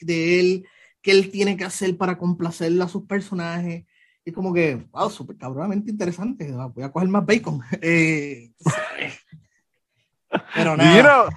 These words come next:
Speaker 2: have I told you I'm an atheist?
Speaker 1: <laughs> Tú sabes. Y él gobió como que, "Wow, qué cabrón", tú sabes.
Speaker 2: Pero por
Speaker 1: Y
Speaker 2: lo
Speaker 1: en
Speaker 2: menos,
Speaker 1: parte
Speaker 2: por lo
Speaker 1: lo
Speaker 2: menos el tipo
Speaker 1: respeto
Speaker 2: está hablando
Speaker 1: porque,
Speaker 2: con
Speaker 1: coño,
Speaker 2: alguien
Speaker 1: o sea,
Speaker 2: que, que, que es de ficción, ¿verdad?
Speaker 1: Sí, sí, que es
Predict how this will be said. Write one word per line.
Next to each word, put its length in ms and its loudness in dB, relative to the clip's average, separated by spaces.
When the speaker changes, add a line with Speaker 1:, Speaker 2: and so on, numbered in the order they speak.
Speaker 2:
have 200 6
I 40 -2
told 240 2
you 100 0
I'm 160 4
an 80 -4
atheist? 680 -2
Speaker 1:
<laughs> 1400 2
Tú 160 -12
sabes. 480 -8
Y 100 -6
él 120 2
gobió 300 -2
como 160 -6
que, 140 -6
"Wow, 160 -14
qué 80 -20
cabrón", 460 -20
tú 80 -16
sabes. 440 -16
Speaker 2:
Pero 120 2
por 100 8
Speaker 1:
Y 20 8
Speaker 2:
lo 40 10
Speaker 1:
en 60 8
Speaker 2:
menos, 160 8
Speaker 1:
parte 40 4
Speaker 2:
por 120 8
lo 40 10
Speaker 1:
lo 80 8
Speaker 2:
menos 160 8
el 60 0
tipo 100 2
Speaker 1:
respeto 80 6
Speaker 2:
está 120 6
hablando 200 6
Speaker 1:
porque, 80 2
Speaker 2:
con 80 4
Speaker 1:
coño, 220 2
Speaker 2:
alguien 40 -6
Speaker 1:
o 40 -12
sea, 240 0
Speaker 2:
que, 60 -20
que, 440 0
que 280 0
es 60 -2
de 100 0
ficción, 440 0
¿verdad? 280 0
Speaker 1:
Sí, 340 6
sí, 280 0
que 160 -4
es 60 -2